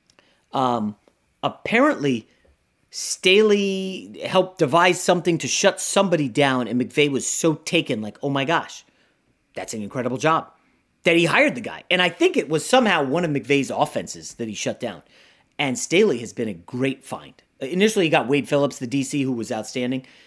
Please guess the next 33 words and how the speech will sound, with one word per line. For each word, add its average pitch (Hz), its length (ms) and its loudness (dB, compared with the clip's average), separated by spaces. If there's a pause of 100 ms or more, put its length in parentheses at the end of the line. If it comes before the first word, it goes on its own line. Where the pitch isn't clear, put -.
(140)
and 139 140 -2
now 139 140 4
he's 123 120 0
got 123 400 -4
Staley. 139 640 -2
And, 113 240 -4 (640)
um, 113 360 -8
I 147 100 0
know 175 180 2
financially 165 760 0
they're 160 120 2
in 147 80 0
a 135 40 0
weird 139 340 -2
place, 151 240 0
paying 147 340 -2
Goff 131 280 0
so 165 160 -2
much, 147 320 -2
paying 131 200 -2
Aaron 120 200 -4
Donald 139 320 -2
so 147 120 -4
much, 139 280 -4
paying 120 180 -4
Jalen 113 280 -6
Ramsey. 139 460 -2 (380)
How 151 160 0
do 160 80 0
they 156 100 4
comprise 143 380 -2
a 131 60 -2
roster, 143 500 -2